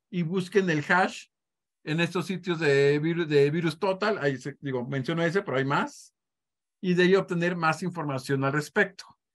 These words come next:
Si en ninguno de esos sitios hay información con el hash, bueno, entonces ahí sí recomendamos subir el archivo. Y si tienen que subir el archivo,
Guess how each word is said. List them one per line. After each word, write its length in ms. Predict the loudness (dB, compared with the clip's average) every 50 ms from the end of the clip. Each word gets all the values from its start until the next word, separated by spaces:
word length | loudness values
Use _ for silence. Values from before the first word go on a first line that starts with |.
| _ _ _ _ _ _ _ _
Si 220 | -8 -2 2 4
en 80 | 4 6
ninguno 300 | 4 4 2 2 2 2
de 60 | 2
esos 180 | 2 2 0 0
sitios 300 | -2 -2 -2 -2 0 0
hay 120 | 0 0
información 500 | 0 0 -2 -2 -2 -2 -2 -2 -4 -2
con 160 | -2 -4 -4
el 140 | -4 -2 0
hash, 260 | 0 0 0 -2 -6 -16 _ _ _ _ _
bueno, 200 | -8 -6 -4 -4
entonces 260 | -4 -6 -4 -2 0 0
ahí 80 | 0
sí 140 | 0 0 0
recomendamos 640 | 0 -2 -2 -2 -2 -2 0 0 -2 -2 -2 -4 -4
subir 240 | -4 -2 0 0 0
el 80 | 2 2
archivo. 500 | 2 0 0 -4 -4 -4 -4 -6 -8 -8
Y 80 | -12 -12
si 160 | -8 -8 -8
tienen 240 | -4 -4 -2 -2 -2
que 100 | -4 -4
subir 140 | -4 -2 0
el 60 | 0
archivo, 480 | 0 -2 -2 -4 -4 0 0 0 0 -2